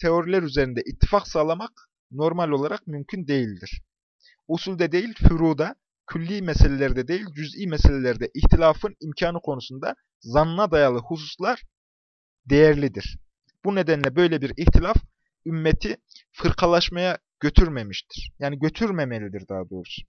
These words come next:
Burada tabii ki bahsettiğimiz ihtilaf kaçınılmaz olan ihtilaftır. Yani dele-, e, hüccetin beyanından sonra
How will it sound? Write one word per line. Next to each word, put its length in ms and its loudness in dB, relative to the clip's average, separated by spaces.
Burada 380 4
tabii 280 4
ki 200 2
bahsettiğimiz 800 0
ihtilaf 480 6
kaçınılmaz 920 -2
olan 300 -4
ihtilaftır. 760 -4
Yani 340 -4
dele-, 300 2
e, 340 -2
hüccetin 540 -2
beyanından 580 -2
sonra 560 0